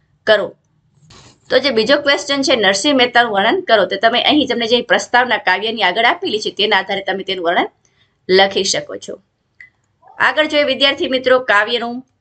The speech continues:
વર્ગમાં સમૂહગાન કરો. બીજી પ્રવૃત્તિ છે, શ્રી કૃષ્ણ ભક્તિના અન્ય કાવ્યો મેળવી પ્રોજેક્ટ તૈયાર કરો. તો તમે નેટ ઉપર search કરશો શ્રી કૃષ્ણ ભક્તિના કાવ્યો, તો તમને ઘણા બધા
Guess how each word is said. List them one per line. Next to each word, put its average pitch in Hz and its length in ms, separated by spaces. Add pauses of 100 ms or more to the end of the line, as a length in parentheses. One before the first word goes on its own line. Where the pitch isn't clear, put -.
(160)
વર્ગમાં 220 280
સમૂહગાન 220 600
કરો. 220 260
બીજી 214 240
પ્રવૃત્તિ 233 420
છે, 226 340 (320)
શ્રી 269 140
કૃષ્ણ 254 340
ભક્તિના 226 440
અન્ય 226 340
કાવ્યો 214 360
મેળવી 214 260
પ્રોજેક્ટ 214 420
તૈયાર 214 220
કરો. 196 340
તો 175 80
તમે 196 220
નેટ 208 240
ઉપર 226 160
search 247 340
કરશો 440 400 (360)
શ્રી - 160
કૃષ્ણ 254 320
ભક્તિના 220 420
કાવ્યો, 247 300
તો 190 160
તમને 185 140
ઘણા 202 200
બધા 202 340